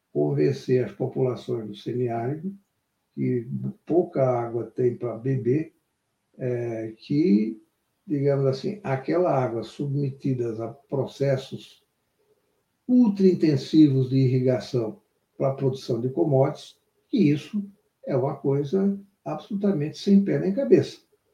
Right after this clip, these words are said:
Até você poderia justificar em outras bacias hidrográficas, justificar entre aspas, poder,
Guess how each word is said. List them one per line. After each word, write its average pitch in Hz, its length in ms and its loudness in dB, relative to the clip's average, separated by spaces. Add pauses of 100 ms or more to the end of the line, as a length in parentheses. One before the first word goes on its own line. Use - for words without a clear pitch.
(920)
Até 123 340 -2
você 190 300 2
poderia 131 520 0 (300)
justificar 131 840 -4
em 127 140 0
outras 127 260 0
bacias 110 480 -2 (320)
hidrográficas, 113 800 -2 (640)
justificar 135 640 -4
entre 131 220 2
aspas, - 420 -2
poder, 131 400 -2